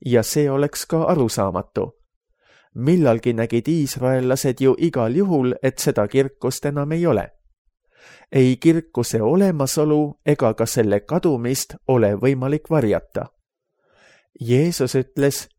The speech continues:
"Ei saa jääda märkamatuks linn, mis on mäe otsas." Matteuse viis neliteist.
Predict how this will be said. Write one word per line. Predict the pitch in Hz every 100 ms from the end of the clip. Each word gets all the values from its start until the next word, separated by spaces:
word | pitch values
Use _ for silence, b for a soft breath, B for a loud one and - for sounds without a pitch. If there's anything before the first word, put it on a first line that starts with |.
| -
"Ei | 143 147 143
saa | - 151 147
jääda | 160 160 139 143
märkamatuks | 180 196 - 113 110 113 - 113 - - 98
linn, | 135 180 139 131 127
mis | 156 151 -
on | 175 185
mäe | 143 95
otsas." | 92 - - - - _ _ _ b b b b
Matteuse | 139 147 - 117 107 101 110
viis | 117 160 131 - -
neliteist. | 151 151 151 156 101 - - -